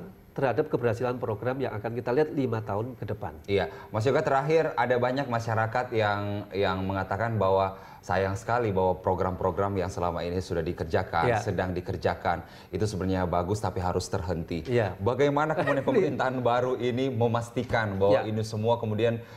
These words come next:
Speaker 2: bisa berlanjut, bahwa ya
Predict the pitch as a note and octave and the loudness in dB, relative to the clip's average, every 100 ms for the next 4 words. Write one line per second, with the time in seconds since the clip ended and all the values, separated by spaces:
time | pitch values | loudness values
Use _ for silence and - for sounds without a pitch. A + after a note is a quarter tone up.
0 | - F#2+ G2+ G2+ F#2 F#2+ F#2 G2 C3 D3+ | -6 -2 0 0 2 4 2 2 2 0
1 | - - F2+ F#2 F#2 F#2+ F#2 - F#2+ F2 | -4 -6 2 4 6 4 2 2 2 4
2 | E2+ D2 | 4 0